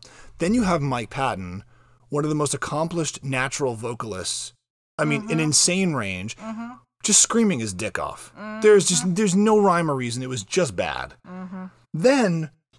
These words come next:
Speaker 1: you have a Kimura who's this experimental, uh, drummer. The drum set was on stage, right?
Speaker 2: Mm-hmm.
Speaker 1: And what was she doing? Playing a laptop.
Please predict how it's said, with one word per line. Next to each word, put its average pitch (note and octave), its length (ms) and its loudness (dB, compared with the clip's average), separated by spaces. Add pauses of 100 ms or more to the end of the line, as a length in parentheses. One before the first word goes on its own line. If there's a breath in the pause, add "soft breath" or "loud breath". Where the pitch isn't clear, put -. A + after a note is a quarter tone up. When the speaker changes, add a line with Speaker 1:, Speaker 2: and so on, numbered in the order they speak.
Speaker 1:
you G3 100 4
have F#3+ 60 4
a F3+ 40 2
Kimura F#3+ 600 4
who's C#3+ 280 -2
this D#3 260 0 (380 loud breath)
experimental, D#3+ 1040 2
uh, A2 340 -4 (1080)
drummer. F3 600 4 (280)
The E3 180 0
drum G#3+ 280 4
set - 240 -2
was E3+ 120 2 (100)
on E3 280 2
stage, G#2+ 480 -2
right? B2+ 260 -4
Speaker 2:
Mm-hmm. A3 360 -14 (320 loud breath)
Speaker 1:
And D#3+ 120 0
what F3 120 0
was F#3+ 100 4
she F#3 160 0
doing? G3 400 0 (960 soft breath)
Playing F#3+ 300 4
a G3+ 80 8
laptop. A#2 580 2